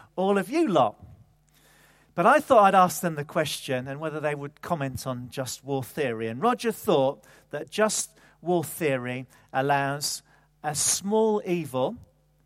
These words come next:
to defeat a greater one. And Chris said that just wars defend the weak. No one would suggest that war is a good thing,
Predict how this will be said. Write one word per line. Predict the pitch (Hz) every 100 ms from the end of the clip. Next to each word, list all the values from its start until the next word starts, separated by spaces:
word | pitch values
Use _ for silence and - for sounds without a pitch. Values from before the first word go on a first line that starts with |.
| _ _ _ _
to | -
defeat | 151 156 - 170 151 151 - - _ _ _ _ _ _
a | 143
greater | 147 190 175 - 139
one. | 110 90 - - _ _ _ _ _ _ _ _ _ _ _ _ _ _ _ _ _ -
And | 160
Chris | - - 311
said | - - 151 127 -
that | 143 -
just | 202 190 -
wars | 160 151 123 117 120 120 - _ _ -
defend | 147 - 139 117 113 110
the | 123
weak. | 175 139 - - - _ _ _ _ _ _ _ _ _ _ _ _ _ _ _ -
No | 185 269
one | 240 185
would | 165 147
suggest | 170 156 185 165 147 -
that | 139 131
war | 135 156 151
is | 131 - 160
a | 135
good | 170 151
thing, | - - 147 131 202 208